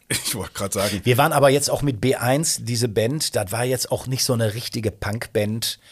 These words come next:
Speaker 2: Von uns sah auch keiner punkig aus. Also wir hatten keine Sicherheitsnadeln im Ohr und kein Iro,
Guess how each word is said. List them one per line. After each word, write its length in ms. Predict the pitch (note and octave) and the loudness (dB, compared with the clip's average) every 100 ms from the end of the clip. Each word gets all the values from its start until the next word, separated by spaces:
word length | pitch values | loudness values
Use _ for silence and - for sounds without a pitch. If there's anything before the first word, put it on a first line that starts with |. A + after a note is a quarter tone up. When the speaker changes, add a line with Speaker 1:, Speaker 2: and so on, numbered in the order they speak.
| - - - - - - | -20 -20 -20 -20 -16 -6
Speaker 2:
Von 180 | C3+ B2 | -2 0
uns 140 | B2+ | 2
sah 80 | C3+ | 2
auch 140 | A2 | 2
keiner 260 | - A#2+ A2+ | -2 0 0
punkig 460 | - B2 - A2 - | -2 -4 -4 -6 -6
aus. 420 | G#2 F#2 - - | -6 -4 -4 -4
Also 220 | G2+ F#2 | -6 -8
wir 60 | G2 | -8
hatten 160 | G#2 A#2+ | -8 -6
keine 240 | A2 A2 | -2 -2
Sicherheitsnadeln 800 | G2+ A#2 B2+ A2+ - A2+ A#2+ A#2+ | -2 0 4 4 4 4 6 4
im 160 | A#2 G#2+ | 0 2
Ohr 260 | A#2+ B2+ | 6 6
und 120 | A#2 G#2 | 6 4
kein 240 | A#2+ A2+ | 2 2
Iro, 600 | B2 B2+ C3 C3 C3 | 2 4 8 8 6